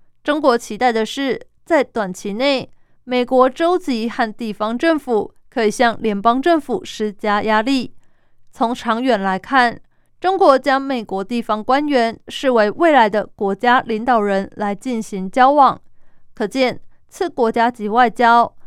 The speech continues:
不仅出现新兴策略运用空间，也为中共总体国家利益和外交战略服务，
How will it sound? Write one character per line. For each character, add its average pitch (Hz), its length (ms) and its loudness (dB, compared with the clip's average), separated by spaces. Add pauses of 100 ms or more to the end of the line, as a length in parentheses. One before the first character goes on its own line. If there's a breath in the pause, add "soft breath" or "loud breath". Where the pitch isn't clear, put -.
(140)
不 370 100 -6
仅 262 260 -4
出 247 160 -4
现 240 280 -4
新 220 260 -8
兴 214 240 -6
策 233 200 -4
略 202 240 -6
运 208 180 -8
用 196 200 -8
空 233 240 -8
间， 269 380 -2 (400)
也 262 140 -4
为 359 180 4
中 330 260 -2
共 339 240 4
总 233 320 -4
体 240 220 -8
国 190 260 -6
家 208 200 -4
利 269 180 -4
益 254 260 -4
和 226 240 -2 (100)
外 240 180 4
交 208 260 -2
战 208 300 -4
略 208 180 -2
服 - 160 -18
务， 269 460 -4